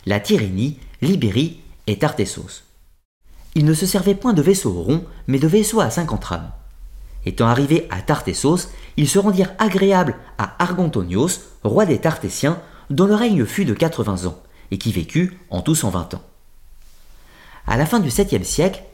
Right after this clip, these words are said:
les birèmes, bateaux avec deux rangées de rameurs, plus rapides et maniables, remplacent les anciens pentécontaires,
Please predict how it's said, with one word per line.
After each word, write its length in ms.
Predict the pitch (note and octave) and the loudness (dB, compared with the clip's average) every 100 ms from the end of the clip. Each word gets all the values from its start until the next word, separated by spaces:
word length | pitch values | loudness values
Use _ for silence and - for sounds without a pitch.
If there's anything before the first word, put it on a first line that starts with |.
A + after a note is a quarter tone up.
| - | -12
les 180 | E2 E2 | -6 -4
birèmes, 480 | F2+ A#2+ A2+ F3+ G3+ - - A#2 | 0 0 2 2 0 -6 -16 0
bateaux 340 | E3 G3+ A3+ - | 0 2 -2 -2
avec 260 | - G2+ | -2 0
deux 100 | A#2+ | 2
rangées 300 | F3+ F3+ F#3+ | 2 4 4
de 80 | C3+ | 2
rameurs, 480 | F2 E2+ F2 D3 - - - | -2 -4 0 0 0 -12 0
plus 140 | G3+ | 2
rapides 340 | G3 G3+ G#3 - | 2 0 -2 -4
et 100 | - | -6
maniables, 500 | F#2+ C#3+ G#2+ G#2 D3+ D#3 - - | 0 0 2 0 -2 -6 -14 -4
remplacent 460 | A#2+ D#3+ F#3 A3+ A3+ | 0 0 2 -2 0
les 140 | A2+ | 0
anciens 280 | A2+ - G3 | 0 0 0
pentécontaires, 840 | F3+ G3+ G3 F#3+ G#2 - E2 - | 2 2 2 0 0 -2 -4 -6